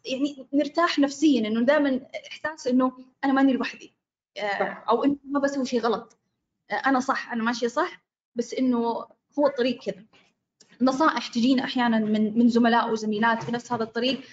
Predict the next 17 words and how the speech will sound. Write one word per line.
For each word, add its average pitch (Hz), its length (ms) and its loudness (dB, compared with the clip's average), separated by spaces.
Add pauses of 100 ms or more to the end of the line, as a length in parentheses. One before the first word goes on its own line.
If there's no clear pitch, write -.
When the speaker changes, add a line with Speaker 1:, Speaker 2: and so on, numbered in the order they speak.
(280)
Speaker 1:
تخلينا 302 340 4
نتعرف 277 440 2
أكثر، - 540 -4 (140)
آه، 214 40 -2
على 208 480 0
الأشياء 226 500 -4
ال-، 220 180 -6
اللي 240 140 -12
إحنا 240 160 -6
بنسويها 226 640 -2
أو 220 440 0 (260)
بطريقة، 240 540 0
يعني 226 220 2
نتعرف 269 320 -2
على 240 120 2
طرق 254 320 0
أخرى. - 280 -4